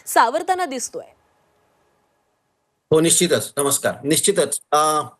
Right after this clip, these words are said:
Speaker 2: अमेरिका जे करताय किंवा डोनाल्ड ट्रम्प जे करतात आहे, त्याच्यामुळे, अ, इतकी अनिश्चितता आहे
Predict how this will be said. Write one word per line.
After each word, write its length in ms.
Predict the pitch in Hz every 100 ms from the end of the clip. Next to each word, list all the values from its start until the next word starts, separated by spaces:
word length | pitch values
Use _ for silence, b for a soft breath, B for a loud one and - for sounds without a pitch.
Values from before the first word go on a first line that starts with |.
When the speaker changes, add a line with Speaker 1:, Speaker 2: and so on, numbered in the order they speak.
| _ _ _ _ _ _ _ _ _ _ _
Speaker 2:
अमेरिका 480 | 131 151 185 202 208
जे 160 | 202 208
करताय 380 | 196 156 175 170
किंवा 260 | 170 170
डोनाल्ड 400 | 160 139 151 175
ट्रम्प 280 | 170 175 160
जे 100 | 185
करतात 380 | 185 139 123 160
आहे, 260 | 151 139 131
त्याच्यामुळे, 840 | 127 131 - 180 175 175 185 190
अ, 440 | - 131 147 147 147 117 -
इतकी 340 | 180 175 233
अनिश्चितता 640 | 254 226 214 - 196 190 170
आहे 420 | 147 127 131 -